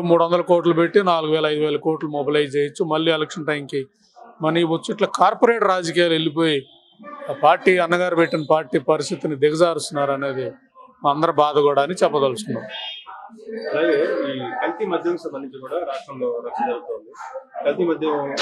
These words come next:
Speaker 2: ఆ, కేసులు బయటపడుతున్నాయి. దీని మీద ప్రభుత్వం వాళ్ళ పార్టీ లీడర్స్‌ని ఒకరిద్దరిని సస్పెండ్ చేసి చేతులు మాత్రమే కనిపిస్తోంది. మరి ఇంకా దాని మీద వైసీపీ గతంలో చేయలేదా అన్న క్వశ్చన్ వేస్తుంది.
Speaker 1: ఇప్పుడు వాళ్ళు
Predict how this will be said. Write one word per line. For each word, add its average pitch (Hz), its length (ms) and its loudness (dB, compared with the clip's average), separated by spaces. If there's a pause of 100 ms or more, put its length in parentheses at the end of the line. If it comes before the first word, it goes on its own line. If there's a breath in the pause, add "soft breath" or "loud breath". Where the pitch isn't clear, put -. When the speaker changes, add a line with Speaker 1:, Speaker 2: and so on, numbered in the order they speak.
(360)
Speaker 2:
ఆ, - 20 -8 (300)
కేసులు 151 340 -2 (640)
బయటపడుతున్నాయి. 120 580 -6 (600)
దీని 151 180 -2
మీద 165 120 2 (160)
ప్రభుత్వం 147 360 -8 (180)
వాళ్ళ - 140 -4 (140)
పార్టీ 147 200 -2
లీడర్స్‌ని 143 460 -4
ఒకరిద్దరిని 247 320 -10
సస్పెండ్ 139 380 -10
చేసి 123 300 -10
చేతులు 135 360 -14
మాత్రమే 127 320 -8 (100)
కనిపిస్తోంది. - 480 -16 (880)
మరి 165 180 -2
ఇంకా 185 220 0
దాని 156 180 2
మీద 165 100 0 (100)
వైసీపీ 160 340 -2 (600)
గతంలో 151 340 -6
చేయలేదా 202 320 -4 (240)
అన్న 139 140 -12 (360)
క్వశ్చన్ 143 220 -14
వేస్తుంది. - 260 -14 (100)
Speaker 1:
ఇప్పుడు 202 160 2 (120)
వాళ్ళు 196 200 4